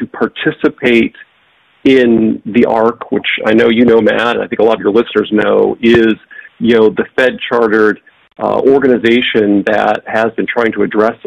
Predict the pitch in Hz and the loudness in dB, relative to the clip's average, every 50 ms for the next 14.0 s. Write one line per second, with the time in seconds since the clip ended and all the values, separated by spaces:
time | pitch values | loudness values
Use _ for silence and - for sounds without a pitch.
0 | - - 110 101 98 110 110 117 123 131 139 - - - 117 113 110 104 - - | -6 -4 -4 -2 0 0 0 0 0 0 -2 -4 -4 -2 0 0 2 0 -2 -2
1 | - 107 98 98 101 107 101 92 98 104 104 98 - - 110 104 98 - 101 98 | -2 -4 -2 0 0 -2 -2 -2 -2 -2 -2 -2 -4 -4 -4 -4 -2 -4 -4 -4
2 | 95 95 - - - - - - - - - - - _ _ - - - _ _ | -2 -2 -4 -4 -6 -8 -10 -12 -14 -16 -18 -20 -20 _ _ -20 -20 -20 _ _
3 | _ _ _ _ _ _ _ _ _ _ _ - - 151 156 151 - - 151 139 | _ _ _ _ _ _ _ _ _ _ _ -4 -2 0 -2 -2 0 0 2 4
4 | 135 131 123 117 107 - _ _ _ _ _ - 123 123 135 127 123 123 127 131 | 4 4 4 2 -2 -6 _ _ _ _ _ -10 -4 0 2 2 4 2 2 2
5 | 135 135 135 127 - - 120 - - - 135 131 123 117 107 120 107 - - 120 | 2 0 0 -2 -4 -6 -12 -10 -6 -2 0 0 0 2 0 0 -2 -2 -4 -6
6 | 110 - - 110 107 104 117 120 - - - 117 113 - - - - - - - | -4 -4 -4 -2 0 0 -2 -4 -4 -4 -4 -4 -4 -4 -6 -12 -10 -10 -6 -6
7 | 143 - - - - 123 113 113 - _ - - - 107 104 120 131 139 139 135 | -6 -4 -6 -6 -2 -2 -2 -2 -4 _ -18 -12 -8 -4 0 2 4 4 6 4
8 | 131 127 120 120 - - - - - - 131 139 147 143 120 113 - - - - | 4 4 2 0 -2 -6 -10 -14 -8 -4 -4 -2 -2 -2 -4 -4 -6 -6 -6 -2
9 | 135 135 139 - _ - - 107 98 - - 104 101 104 - - - - - 110 | -2 -2 -2 -4 _ -8 -6 -6 -6 -6 -6 -4 -4 -6 -6 -8 -12 -4 -2 -2
10 | 104 - _ _ - - - - - 147 - _ - 131 123 120 117 117 117 117 | -2 -2 _ _ -20 -18 -10 -4 -4 -4 -2 _ 0 0 2 2 2 0 2 0
11 | - 117 113 - - 53 52 50 - - 110 - 53 55 57 - - 110 - - | 0 -2 -2 -2 -2 -2 -2 -4 -4 -2 -2 0 0 0 -2 -4 -8 -8 -4 -2
12 | 113 110 104 - - - - - 113 - - - 117 - _ - 127 110 110 107 | 0 0 0 -2 -6 -10 -6 -6 -6 -6 -6 -8 -8 -8 _ -2 -2 0 0 0
13 | 101 87 - - - _ - - - - - - - - - - - - - - | -2 -2 -6 -12 -14 _ -12 -12 -12 -12 -14 -14 -12 -10 -10 -10 -10 -10 -12 -16